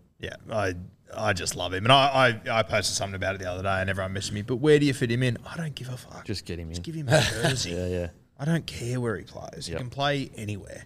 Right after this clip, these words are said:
Speaker 2: Mm-hmm.
Speaker 1: Wherever we need, whatever happens, put him on the bench. Doesn't even have to be fourteen. He can be jersey seventeen.
Speaker 2: Well, I mean, to be honest, like, if you're looking to not waste a bench spot on two hookers,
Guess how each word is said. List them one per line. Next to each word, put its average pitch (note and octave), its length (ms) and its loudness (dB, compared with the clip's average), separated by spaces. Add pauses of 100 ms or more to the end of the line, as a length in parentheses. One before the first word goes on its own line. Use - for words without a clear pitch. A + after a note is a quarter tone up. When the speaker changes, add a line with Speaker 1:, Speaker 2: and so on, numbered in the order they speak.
Speaker 2:
Mm-hmm. A2 180 0 (120)
Speaker 1:
Wherever C3 340 0
we B2 240 4
need, A#2 360 6
whatever A2 340 4
happens, G#2 400 -4
put - 180 -4
him B2 120 0
on A2+ 60 0
the G#2 60 0
bench. G2+ 380 -2
Doesn't D3 160 2
even A#2+ 80 6
have G2+ 100 4
to - 60 -8
be F#2+ 80 -6
fourteen. G2 400 -2
He F#2 80 -8
can G#2+ 140 -6
be G#2+ 40 -2
jersey A2 280 0
seventeen. - 520 -10
Speaker 2:
Well, B3+ 120 -2
I A#3 40 0
mean, A3 200 0 (120)
to E3+ 100 -4
be A#3 140 4
honest, D3 400 2
like, A2 200 2 (1300)
if C#3 200 -4
you're D3+ 360 6 (100)
looking G3 280 0
to D3 120 0
not A#2+ 280 4
waste G#2+ 440 4
a G#2+ 80 2
bench G#2 240 2
spot - 260 0
on F#2 120 -4
two A2+ 220 2
hookers, - 480 -4